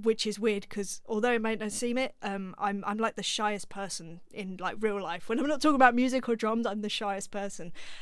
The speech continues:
Uh, but on stage, for some reason, I was like, "This is brilliant." Um, and then I worked out that teaching, I, I loved it, but I wasn't very good at it, and I couldn't commit to it 'cause I've, I've, I'm very, I feel very strongly about,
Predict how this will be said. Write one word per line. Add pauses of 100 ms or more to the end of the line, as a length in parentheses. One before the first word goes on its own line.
Uh,
but
on
stage,
for
some
reason,
I
was
like, (240)
"This
is
brilliant." (460)
Um, (360)
and
then
I
worked
out
that
teaching, (220)
I, (180)
I
loved
it,
but
I
wasn't
very
good
at
it,
and
I
couldn't
commit
to
it
'cause
I've,
I've,
I'm
very,
I
feel
very
strongly
about,